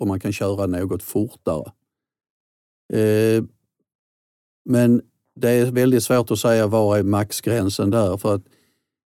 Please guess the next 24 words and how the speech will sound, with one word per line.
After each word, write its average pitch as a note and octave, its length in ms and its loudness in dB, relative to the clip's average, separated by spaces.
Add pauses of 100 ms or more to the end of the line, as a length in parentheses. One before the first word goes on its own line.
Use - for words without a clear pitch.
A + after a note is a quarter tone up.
(120)
eh, G2 80 -2
vi A2 120 0
har G#2+ 220 0
regelverk A#2 720 0
som D3 160 0
säger B2+ 300 0
att A#2 240 -2
max G#2 380 -4
nio G2+ 240 0
kilometer G2 540 -4
i G2 40 -6
timmen, E3 560 2 (720)
eh, A2 260 -6
för A#2 320 0
avdriftsreduktionen, A#2 1000 0
men A2 180 2
det G#2+ 120 -2
finns G#2 200 -2
de F#2 160 0
som F#2 140 -4
kör F2 300 -2 (160)
lite - 280 -12
fortare G2+ 360 -4
också. - 440 -4